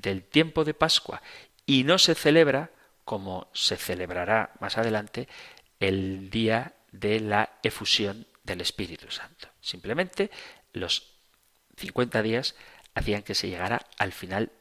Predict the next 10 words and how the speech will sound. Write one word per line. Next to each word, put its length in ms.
de 100
la 120
Pascua, 380
pero 140
todavía 580
no 280
era 300
la 300
fe-, 500
fiesta 420